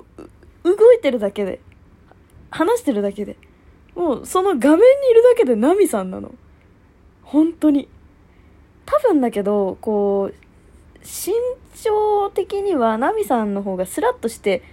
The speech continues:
アニメと漫画のナミさんの方がスラッとしてこう描かれてるから、なんかこう、なんていうの、あんまりこうスタイルが良くないように見える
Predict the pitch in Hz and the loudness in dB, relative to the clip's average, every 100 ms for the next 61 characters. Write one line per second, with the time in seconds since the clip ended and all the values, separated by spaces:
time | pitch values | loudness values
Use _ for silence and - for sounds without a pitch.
0 | _ _ - 262 277 320 311 311 440 294 | _ _ -4 -2 0 2 0 0 2 2
1 | - - _ 262 285 277 269 269 269 254 | 0 -12 _ -2 0 0 0 0 0 -2
2 | 190 196 185 185 - 415 427 - 233 - | -6 -8 -10 -8 -4 -6 -6 -10 -10 -6
3 | 196 190 190 185 - - - - 226 240 | -8 -4 -4 -2 -6 -12 -20 -8 -2 2
4 | 311 359 339 214 208 190 - 185 202 190 | 2 4 2 0 -2 -4 -4 -2 -2 -2
5 | 220 349 - - 190 190 185 - - - | -2 -6 -10 -6 -2 0 -2 -4 -14 -20
6 | - _ 214 196 180 202 - - - _ | -20 _ -10 -8 -8 -10 -12 -14 -16 _
7 | - - _ - _ - 269 294 311 302 | -18 -18 _ -20 _ -4 0 0 0 -2
8 | 277 269 415 453 247 196 226 294 220 294 | -4 -4 0 0 2 -2 -2 -4 -2 0
9 | 330 226 196 190 190 208 254 240 | 2 0 -2 -4 -4 -2 -2 -2